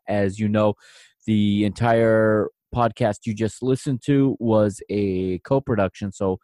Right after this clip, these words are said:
it was the same <laughs> exact episode for Mister Benfica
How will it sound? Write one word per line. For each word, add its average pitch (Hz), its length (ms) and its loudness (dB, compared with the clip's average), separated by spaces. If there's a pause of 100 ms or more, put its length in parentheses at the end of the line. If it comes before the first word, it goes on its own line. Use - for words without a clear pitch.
(400)
it 107 160 0
was 98 440 0
the 104 100 -4
same 120 380 -2
<laughs> 113 60 -4
exact 110 580 -4 (180)
episode 107 560 -2
for 101 280 -2
Mister 107 320 -6
Benfica 104 400 -10